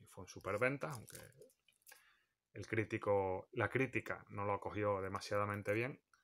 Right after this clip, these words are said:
El público sí, porque yo os digo que fue un éxito de ventas y se ve ahí Capcom se gastó ahí un dinero y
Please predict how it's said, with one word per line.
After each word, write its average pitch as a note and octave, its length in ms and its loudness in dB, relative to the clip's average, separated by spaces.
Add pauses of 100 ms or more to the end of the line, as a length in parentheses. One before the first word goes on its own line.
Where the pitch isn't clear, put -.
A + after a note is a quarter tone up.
(400)
El G2+ 140 -4
público A#2 360 6
sí, - 120 2
porque B2+ 260 2
yo G2+ 60 2
os F#2 60 0
digo G2+ 120 0
que G#2+ 120 -2
fue G#2 120 -8
un F#2+ 60 -4
éxito F#2+ 340 -6
de G2 80 0
ventas A#2 360 -2
y G2 160 -6
se - 120 -10
ve F#2 160 -2
ahí F#2 140 -8
Capcom A#2+ 540 -4
se - 160 -8
gastó F#2+ 260 -8
ahí G2 140 -2
un G2 120 -4
dinero B2+ 520 2
y F#2+ 440 -2